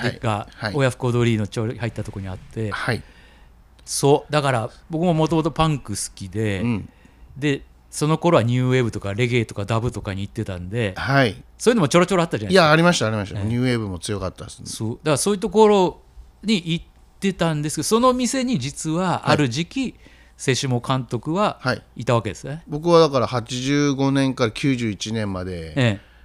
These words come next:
Speaker 2: えー、雇われ店長みたいなのを
Speaker 1: そう。
Speaker 2: やってたんで、
Speaker 1: うん。
Speaker 2: その、まあ、パンクスが店の前にたむろしてるんですよ。
Speaker 1: ええ、ええ。
Speaker 2: オープン当時、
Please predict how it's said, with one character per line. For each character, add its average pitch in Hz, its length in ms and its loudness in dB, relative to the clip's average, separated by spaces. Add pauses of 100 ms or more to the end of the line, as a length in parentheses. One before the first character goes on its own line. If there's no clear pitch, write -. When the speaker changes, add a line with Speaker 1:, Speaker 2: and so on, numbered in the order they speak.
(140)
Speaker 2:
え 107 140 -2
ー、 - 20 0
雇 110 240 -2
わ 120 80 2
れ 113 80 -4
店 117 180 -2
長 95 140 -4
み 92 100 -6
た 92 100 -8
い 92 60 -6
な 90 100 -6
の 87 120 -6
を 85 180 -14 (240)
Speaker 1:
そ - 200 -8
う。 - 20 0
Speaker 2:
や 104 80 0
っ - 20 -8
て 117 140 -6
た 95 240 -4
ん 90 140 -10
で、 123 340 0 (120)
Speaker 1:
う - 40 -8
ん。 107 320 -4 (260)
Speaker 2:
そ - 220 -6
の、 123 800 -2
ま 117 520 0
あ、 - 140 -20 (640)
パ 135 140 2
ン 131 160 -2 (100)
ク - 100 -6
ス 135 160 -2
が 120 720 4
店 113 320 -4
の 120 100 -2
前 117 120 -2
に 95 80 -6
た - 160 -8
む 113 100 -2
ろ 113 140 -4
し - 60 -10
て 113 140 -4
る 117 280 -4 (240)
ん 82 60 -12
で 92 100 -10
す - 100 -6
よ。 85 240 -8
Speaker 1:
え 135 80 0
え、 131 120 6
え 107 40 2 (200)
え。 - 60 -16 (300)
Speaker 2:
オ 101 140 -4
ー 98 40 -6
プ - 140 -8
ン 92 80 -8
当 98 220 -4
時、 87 100 -8